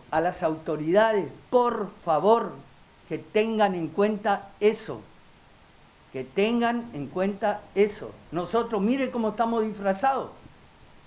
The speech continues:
Si nosotros nos estamos cuidando, por favor, que no entre, que no entre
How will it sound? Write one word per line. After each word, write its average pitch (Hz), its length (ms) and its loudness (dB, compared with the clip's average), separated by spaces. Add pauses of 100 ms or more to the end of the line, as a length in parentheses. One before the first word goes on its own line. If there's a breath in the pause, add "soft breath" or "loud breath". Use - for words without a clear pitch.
(3000)
Si 185 140 -6
nosotros 202 560 0
nos 185 100 0
estamos 202 360 0
cuidando, 202 420 2
por - 360 0
favor, 220 440 2
que 180 160 -4
no 220 260 0
entre, 196 600 -4 (260)
que 147 100 -6
no 196 220 0
entre 180 500 -4